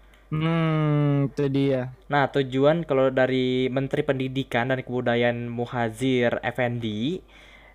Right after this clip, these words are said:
Speaker 2: eh, tujuan diterapkan zonasi adalah penghapus sekolah favorit. Karena semua harus sama, tidak boleh ada status favorit kemudian yang lain buangan. Itu tujuannya. Tapi, eh, pasti kan ada, ada, ada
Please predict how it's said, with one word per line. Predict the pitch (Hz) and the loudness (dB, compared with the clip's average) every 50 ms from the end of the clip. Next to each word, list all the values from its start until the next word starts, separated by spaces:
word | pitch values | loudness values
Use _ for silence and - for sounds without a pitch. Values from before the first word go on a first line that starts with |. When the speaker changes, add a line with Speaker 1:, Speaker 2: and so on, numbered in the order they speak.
| _ - - 127 120 - | _ -20 -20 -14 -6 -2
Speaker 2:
eh, | - 120 117 117 117 113 - | 0 2 2 2 0 0 -2
tujuan | 131 120 135 147 | -2 0 0 0
diterapkan | 151 156 151 151 143 131 - - 139 123 | 0 0 -2 -2 -4 -4 -2 -2 -2 -2
zonasi | 113 123 117 110 101 92 - - 165 147 | -2 -2 -4 -4 -4 -6 -6 -4 -4 -4
adalah | 120 117 135 160 | -2 -2 -4 -2
penghapus | - - 147 143 139 135 147 143 139 - - - - 175 180 180 - - | -2 -2 -4 -4 -4 -6 -6 -6 -6 -8 -12 -12 -8 -6 -6 -6 -6 -8
sekolah | - - 147 147 147 | -8 -4 -4 -4 -2
favorit. | 151 147 143 - 175 185 202 185 151 143 - - _ _ _ _ - - - - - - - _ - | -2 -2 -2 0 0 0 2 2 0 -2 -4 -12 _ _ _ _ -20 -20 -20 -20 -20 -20 -20 _ -4
Karena | - 131 127 127 131 156 180 | 0 0 0 0 0 -2 -4
semua | - - 151 143 151 156 156 151 139 | -4 -4 -4 -4 -4 -4 -2 -4 -4
harus | 127 139 - - | -4 -4 -6 -6
sama, | 120 107 104 110 135 165 - - - | -6 -6 -4 -4 -6 -6 -6 -10 -12
tidak | - 143 131 127 123 117 | -14 -6 -2 -2 0 0
boleh | 120 120 123 135 - | 0 0 -2 -2 -4
ada | - - 135 127 135 | -6 -6 -4 -4 -4
status | 131 - - 143 151 - 190 175 - - | -6 -4 -4 -4 -4 -4 -6 -8 -4 -4
favorit | 143 127 - - 139 143 151 151 - - - | -4 -4 -4 -4 -4 -2 -2 -4 -6 -10 -6
kemudian | - 135 131 131 131 120 120 139 135 135 131 | -4 -4 -2 -2 -4 -2 0 0 0 0 -2
yang | 127 120 117 | -4 -4 -2
lain | 117 120 127 127 123 117 110 | -2 -2 -2 -2 -4 -6 -6
buangan. | 110 113 113 110 104 101 104 110 117 117 113 107 101 90 82 - - - - - - - - - - - - - - - - - _ | -4 -2 -2 -2 -2 -4 -4 -4 0 2 2 2 0 -2 -8 -16 -20 -20 -20 -20 -20 -20 -20 -20 -20 -20 -20 -20 -20 -20 -20 -10 _
Itu | - 139 - - | -6 -4 -4 -2
tujuannya. | - 143 123 120 117 107 107 117 120 117 110 101 90 - - - - - _ _ _ - _ - - - _ _ - - | -4 -2 0 0 0 0 2 2 0 2 2 0 -2 -6 -10 -18 -20 -20 _ _ _ -20 _ -20 -20 -20 _ _ -8 -2
Tapi, | - 123 123 - - - 110 107 120 151 170 - - - - - - _ - | -2 0 0 -2 -4 -4 -4 -2 -2 -2 -2 -4 -8 -16 -20 -20 -14 _ -6
eh, | 110 107 - | -4 -4 -4
pasti | - 131 151 - - | -4 -4 -4 0 2
kan | 202 196 165 | 4 4 4
ada, | 139 127 104 117 | 4 4 2 2
ada, | 110 110 101 85 | 2 0 0 0
ada | 101 107 107 101 | 0 0 0 0